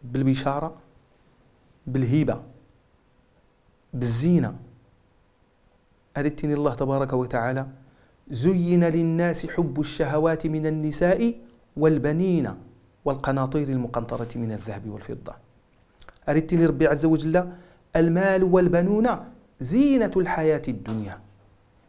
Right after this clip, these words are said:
يعني تروى أراك تزيان لحياتك. أرتر لحياتك درس المعنى. كان زينة. تسنت.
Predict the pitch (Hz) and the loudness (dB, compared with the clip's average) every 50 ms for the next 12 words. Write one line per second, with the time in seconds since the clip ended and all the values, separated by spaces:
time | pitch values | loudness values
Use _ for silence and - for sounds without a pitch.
0 | _ - 175 160 151 170 180 175 185 202 208 226 254 254 208 151 - - - - | _ 2 2 4 4 4 2 4 4 4 6 6 6 6 6 4 0 -4 -14 -20
1 | _ _ _ _ _ _ _ _ _ _ _ _ - 160 165 175 175 175 - - | _ _ _ _ _ _ _ _ _ _ _ _ -2 0 0 0 -2 -4 -8 -10
2 | - 151 143 139 151 165 220 233 233 208 - - 175 165 156 143 - 123 113 - | -6 -6 -4 -4 0 2 2 2 2 0 0 0 0 0 0 0 -2 -4 -8 -8
3 | - - - - _ _ _ _ _ _ _ _ _ _ _ _ _ _ _ _ | -12 -16 -20 -20 _ _ _ _ _ _ _ _ _ _ _ _ _ _ _ _
4 | _ _ _ _ _ _ _ _ _ _ _ _ _ _ - - - - _ _ | _ _ _ _ _ _ _ _ _ _ _ _ _ _ -20 -20 -20 -20 _ _
5 | _ - 160 165 170 - - 180 180 180 180 185 175 - - 190 190 185 185 233 | _ 0 0 0 0 0 -2 0 0 0 0 -2 0 2 2 4 4 4 2 2
6 | 240 233 - - - - - _ _ - 135 135 180 190 190 - 190 180 135 123 | 0 -2 -4 -8 -18 -20 -20 _ _ -6 0 2 2 2 2 0 -2 0 0 2
7 | 139 143 123 113 - - - - - _ _ _ _ _ _ _ _ _ _ _ | 2 0 0 -2 -6 -10 -18 -20 -20 _ _ _ _ _ _ _ _ _ _ _
8 | _ _ _ _ _ _ _ _ _ _ _ _ _ _ _ _ _ _ _ - | _ _ _ _ _ _ _ _ _ _ _ _ _ _ _ _ _ _ _ -2
9 | 139 147 170 165 156 131 120 156 190 214 214 202 180 151 123 117 - - - - | 2 4 4 4 4 2 2 2 4 4 6 6 6 4 2 0 -4 -10 -18 -20
10 | - - _ _ _ _ _ _ _ _ _ _ _ _ _ _ _ _ _ _ | -20 -20 _ _ _ _ _ _ _ _ _ _ _ _ _ _ _ _ _ _
11 | _ _ _ _ _ _ _ _ _ _ _ _ _ _ _ _ _ _ _ _ | _ _ _ _ _ _ _ _ _ _ _ _ _ _ _ _ _ _ _ _
12 | _ _ _ _ _ _ - 240 233 - - 175 151 135 131 | _ _ _ _ _ _ -2 0 0 0 0 2 2 2 0